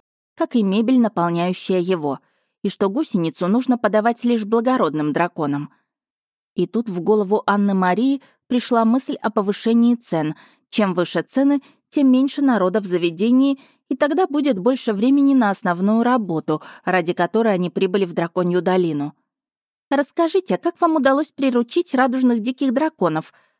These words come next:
Они же настолько редкие и пугливые, а тут сразу три». «Я их не приручала», Анна пожала плечами. «Мы решили отдохнуть на природе. Мой сын захотел заночевать в настоящем лесу.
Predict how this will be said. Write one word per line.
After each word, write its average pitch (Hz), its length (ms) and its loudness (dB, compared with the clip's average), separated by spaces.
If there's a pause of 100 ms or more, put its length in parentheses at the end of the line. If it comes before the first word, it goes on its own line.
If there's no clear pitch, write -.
Они 202 240 2
же 196 120 -2
настолько 208 500 0
редкие 208 460 0
и - 120 -2
пугливые, 190 680 0 (320)
а 175 100 -4
тут 180 240 -4
сразу 208 400 0
три». 339 260 0 (800)
«Я 165 260 0
их 170 200 -4
не 220 140 2
приручала», 208 760 0 (300)
Анна 180 280 0
пожала 175 380 0
плечами. 175 600 -2 (480)
«Мы 220 160 2
решили 214 340 0
отдохнуть 208 640 0
на 208 80 0
природе. 240 560 0 (400)
Мой 214 180 2
сын 214 280 0
захотел 208 420 0
заночевать 202 600 -2
в 220 40 -2
настоящем 196 640 -2
лесу. 208 380 -2